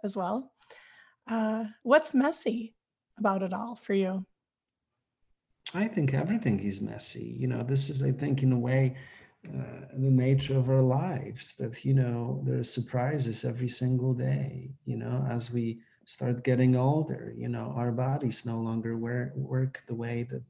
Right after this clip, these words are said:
Speaker 2: they used to. And so I think that, uh, in general, spiritual life is not a-, as, as much as I would like it to be very linear and very clean, you know.
Speaker 1: <laughs> Yeah, right. Wouldn't we all? <laughs> If we
Speaker 2: Yeah.
Speaker 1: got, like, a how-to manual at baptism, <laughs> and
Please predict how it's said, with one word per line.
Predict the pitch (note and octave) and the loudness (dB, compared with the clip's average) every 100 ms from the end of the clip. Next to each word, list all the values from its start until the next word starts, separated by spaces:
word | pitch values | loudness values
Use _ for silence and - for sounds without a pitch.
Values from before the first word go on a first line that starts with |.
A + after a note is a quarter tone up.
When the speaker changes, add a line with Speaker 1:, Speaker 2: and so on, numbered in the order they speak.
| _ _ | _ _
Speaker 2:
they | C#3 C3+ | -10 -2
used | A#2+ B2+ C3+ C#3 - | 0 4 2 0 -6
to. | B2 | -10
And | C3+ B2+ | -4 -4
so | B2+ C3+ | 0 0
I | C3+ | 2
think | C#3 D3+ D3 | 0 -2 -2
that, | C#3+ C#3 C#3 - - - - - _ _ _ _ D3 | -2 -2 -4 -12 -20 -20 -20 -20 _ _ _ _ -10
uh, | - - | -6 0
in | E3 | 4
general, | C3+ G3 A3+ C3+ | 6 4 4 2
spiritual | B2 - E3+ E3+ D#3 C#3 B2 C3+ | 0 -2 -2 -2 0 2 0 0
life | C3 F3 D3 A#2+ - | -2 0 -2 -2 -2
is | B2+ B2 | -2 2
not | C#3 C3+ | 4 4
a-, | C#3 C#3 C#3 | 2 -2 2
as, | C3+ - - - _ | 0 0 -8 -20 _
as | C3 B2 | 4 8
much | C#3+ C#3+ | 8 6
as | A#2+ B2 | 2 2
I | A#2 | 2
would | A2 G#2+ | 0 0
like | G#2+ E3+ C3+ | 0 0 -2
it | C3+ - | -10 -12
to | - | -12
be | A2 A2+ A2+ | -4 0 0
very | A#2 A#2 A#2 | 2 4 6
linear | A#2+ B2 B2 B2 A#2 A#2 A#2 | 6 8 8 8 4 2 0
and | B2+ A#2 A2+ | 0 -2 2
very | A#2 A#2+ | 2 2
clean, | A2+ - A#2+ - | 0 -8 -4 4
you | D4 A#3+ A3+ - | 4 6 4 6
know. | D#4 | 2
Speaker 1:
<laughs> | - | 2
Yeah, | D4+ F#4 | 0 0
right. | B3 C4 - - | -4 -6 -10 -6
Wouldn't | C#4 D#4 | -2 -2
we | B3+ A#3 | 0 0
all? | G#3+ A#3+ - _ | 2 0 -4 _
<laughs> | E4 - - - - - | -4 -4 -18 -20 -16 -2
If | D4+ D#4 | 0 4
we | E4 | 4
Speaker 2:
Yeah. | |
Speaker 1:
got, | C4 B3+ | 6 6
like, | C#4 C#4 | 6 6
a | |
how-to | D4 A#3 A#3+ - A3+ | 4 4 4 2 4
manual | A3+ A3 A#3 A3+ G#3+ | 4 4 6 6 4
at | G#3+ | 2
baptism, | G3+ G#3 A3+ G3+ A3 A3+ | 0 2 2 2 2 2
<laughs> | F4 F#4 | 4 4
and | G4 | 4